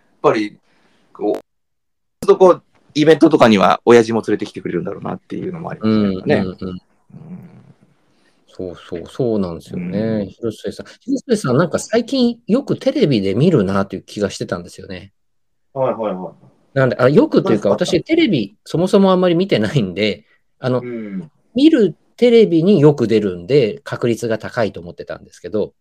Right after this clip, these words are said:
Speaker 1: はいはいはいはい。
Speaker 2: うん。なんだかこう、あ、前、なんかドラマとか映画とかはまあまあたまにね、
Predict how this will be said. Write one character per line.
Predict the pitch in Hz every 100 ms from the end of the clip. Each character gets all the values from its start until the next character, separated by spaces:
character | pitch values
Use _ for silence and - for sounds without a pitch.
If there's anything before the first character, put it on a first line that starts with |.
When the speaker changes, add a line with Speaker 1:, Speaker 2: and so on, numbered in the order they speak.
| _ _ _ _
Speaker 1:
は | 123 117
い |
は |
い | 98
は | 87
い | 69
は | 76 - - - _ _ _
い。 | 127
Speaker 2:
う | 120 101
ん。 | 135
な | 180
ん | 170
だ | 131
か | 107 107
こ | 139 147
う、 | 156 143 _ _ _ _ _ _ 156
あ、 |
前、 | 202
な | 202 - 170 165
ん |
か | 147
ド | 127
ラ | 196
マ | 147 107
と | -
か | -
映 | 113
画 | 117 113
と | 113
か | 95
は | 85
ま | 90 95
あ | 87
ま | 87 85
あ |
た | -
ま | 95 90
に | 87
ね、 | 120 170